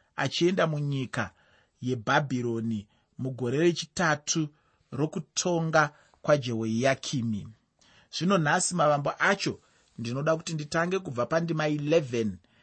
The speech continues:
yechitsauko ten mubhuku ramuprofita Dhanieri. Bhuku ramuprofita Dhanieri, chitsauko ten, pandima eleven. Pane mashoko anoti iwo, akati kwandiri, "Iwe Dhanieri, murume anodikanwa kwazvo, chinzwisisa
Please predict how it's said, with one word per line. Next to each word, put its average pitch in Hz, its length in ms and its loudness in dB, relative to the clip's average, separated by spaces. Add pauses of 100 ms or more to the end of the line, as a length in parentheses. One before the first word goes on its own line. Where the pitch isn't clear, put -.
(160)
yechitsauko 147 680 0
ten 139 500 -2 (380)
mubhuku 113 380 -6
ramuprofita 131 1000 -4 (460)
Dhanieri. 113 600 -2
Bhuku 117 320 -6
ramuprofita 147 600 -2
Dhanieri, 151 680 -4 (420)
chitsauko 147 600 0
ten, 180 420 -2 (400)
pandima 123 640 -4 (440)
eleven. 123 440 -2
Pane 240 180 2
mashoko 208 380 2
anoti 147 640 -2
iwo, 135 360 -2 (1500)
akati 226 440 2
kwandiri, 185 500 2
"Iwe 196 180 2
Dhanieri, 170 600 4
murume 160 300 2
anodikanwa 165 680 2
kwazvo, 127 420 0
chinzwisisa 151 1120 0